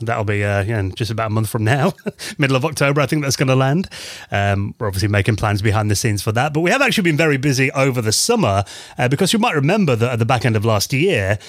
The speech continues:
that was when we ran a Kickstarter for our book. Now, um, I mean, it has been a while since we talked about the Retro Hour book on the show. I mean, <laughs> for people that maybe are new listeners, Joe, and gi-, give them a bit of a reminder on what this is.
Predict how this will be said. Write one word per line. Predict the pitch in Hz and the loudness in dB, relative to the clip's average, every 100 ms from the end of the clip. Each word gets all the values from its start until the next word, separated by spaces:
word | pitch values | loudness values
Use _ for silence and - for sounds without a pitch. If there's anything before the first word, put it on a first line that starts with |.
| - - | -20 -6
that | 151 160 | -2 0
was | 127 | 2
when | 143 131 | 2 2
we | 123 | 2
ran | 127 123 123 | 2 2 0
a | 123 113 110 | 2 2 0
Kickstarter | - - - 131 107 127 110 | -2 -4 0 0 0 -2 -2
for | - 131 117 110 - _ _ _ - | 0 0 2 0 -2 _ _ _ -6
our | 92 | -6
book. | 85 - 277 - - - - | -4 -2 -2 -2 -10 -10 -6
Now, | 123 123 120 123 | 0 2 4 4
um, | 120 120 117 - | 4 4 2 0
I | 139 | 0
mean, | 196 | 0
it | 151 | 2
has | 220 165 | 0 2
been | 175 | 0
a | |
while | 117 143 151 98 87 82 _ _ _ _ _ | 0 0 2 0 -2 -12 _ _ _ _ _
since | - 139 120 | -4 -2 0
we | 123 | 0
talked | 143 123 | 0 0
about | 117 110 | 0 0
the | 107 | 0
Retro | 113 135 | 0 -2
Hour | 104 101 | -2 -2
book | 104 95 - - | -2 -4 -8 -6
on | 110 98 | -4 -4
the | |
show. | 90 - 170 147 92 98 | -6 -2 0 0 -2 -4
I | |
mean, | 117 113 104 113 | 0 2 2 2
<laughs> | - - - | -2 -8 -6
for | 170 | -2
people | 113 226 - | 0 -2 -2
that | 170 | 0
maybe | 156 131 | 0 0
are | 110 | 0
new | 120 160 | 0 0
listeners, | 120 - 104 | 0 -2 -4
Joe, | 92 107 104 | -2 -2 0
and | 131 170 | 0 -2
gi-, | 208 | -2
give | 196 | 0
them | |
a | 165 | 0
bit | 156 | -2
of | 135 | 0
a | |
reminder | 131 135 123 117 117 | 0 2 0 -2 -2
on | 104 - _ _ | -4 -8 _ _
what | 123 127 | -6 -2
this | 120 120 | 0 0
is. | 135 95 - | 0 0 -4